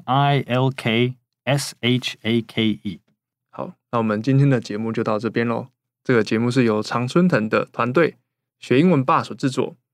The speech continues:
Speaker 2: 那我们非常欢迎你到我们学英文吧的网站I V bar dot com dot T W，或是到我们I V bar的I G去复习今天 podcast 的内容。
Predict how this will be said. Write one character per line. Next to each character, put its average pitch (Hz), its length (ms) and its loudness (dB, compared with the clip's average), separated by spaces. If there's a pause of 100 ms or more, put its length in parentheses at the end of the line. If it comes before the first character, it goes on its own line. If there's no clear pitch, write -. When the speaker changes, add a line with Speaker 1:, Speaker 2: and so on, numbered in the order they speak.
(220)
Speaker 2:
那 107 140 -2
我 104 60 -2
们 107 160 -2
非 143 160 2
常 135 160 0
欢 123 180 0
迎 117 60 0
你 104 100 -4
到 113 160 0
我 107 60 -2
们 101 180 -8
学 113 220 -4
英 131 140 0
文 113 140 -6
吧 127 180 -2
的 104 120 -8
网 101 180 -6
站 131 280 -2 (520)
I 139 140 0
V 160 200 2
bar 139 300 0 (140)
dot - 140 -8
com - 220 -6
dot - 220 -14
T 147 120 0
W， 147 380 -4 (640)
或 131 80 4
是 127 140 2
到 117 300 2
我 107 140 -4
们 101 300 -10
I 127 120 0
V 147 140 4
bar 147 180 4
的 107 100 2
I 117 160 0
G 113 320 -4 (240)
去 131 120 -6
复 120 200 -4
习 107 140 -6
今 107 180 -6
天 107 200 -6
podcast 127 500 -4
的 101 100 -4
内 120 180 0
容。 - 160 -8